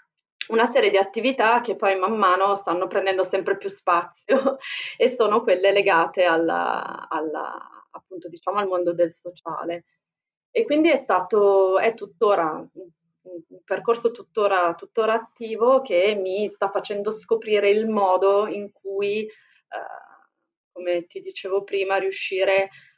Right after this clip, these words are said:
a calare quello che sono in quello che faccio, quindi di fatto a, a perseguire quello che è, quello che è il mio purpose, no? Ed è una scoperta che s-, ho fatto nel tempo, ho fatto nel tempo, ha richiesto tutta una serie di,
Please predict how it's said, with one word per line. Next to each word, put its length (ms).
a 80
calare 440
quello 260
che 140
sono 360
in 120
quello 240
che 120
faccio, 480
quindi 460
di 100
fatto 440
a, 200
a 100
perseguire 580
quello 200
che 140
è, 320
quello 180
che 120
è 40
il 60
mio 140
purpose, 640
no? 340
Ed 200
è 140
una 200
scoperta 540
che 500
s-, 140
ho 100
fatto 320
nel 300
tempo, 540
ho 140
fatto 280
nel 220
tempo, 380
ha 60
richiesto 540
tutta 320
una 160
serie 380
di, 320